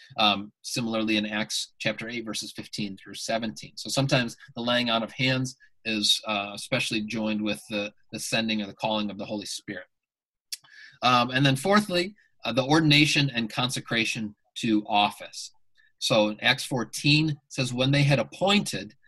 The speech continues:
and that Greek word appointed literally is laid hands upon, uh, "when they had appointed elders for them in every church," and elders here in the sense of pastor, presbyteros is the Greek word, um, "with prayer and fasting, they committed them to the Lord in whom they had believed."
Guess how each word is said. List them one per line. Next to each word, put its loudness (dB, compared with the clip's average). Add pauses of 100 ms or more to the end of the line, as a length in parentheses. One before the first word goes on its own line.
(160)
and 0
that -2
Greek 4
word 0
appointed -2
literally 4
is -4
laid 4
hands 4
upon, -4 (500)
uh, 2
"when 0
they 4
had 4
appointed 0
elders 4
for -4
them 0
in 0
every 0
church," -2
and -8
elders 0
here 2
in -4
the -4
sense -2
of -8
pastor, -2 (120)
presbyteros -2 (280)
is -8
the -6
Greek -4
word, -10 (560)
um, 4
"with -4
prayer 6
and 2
fasting, 0 (200)
they -6
committed 4
them 4
to -8
the -2
Lord 2 (200)
in -2
whom 4
they -2
had 0
believed." -6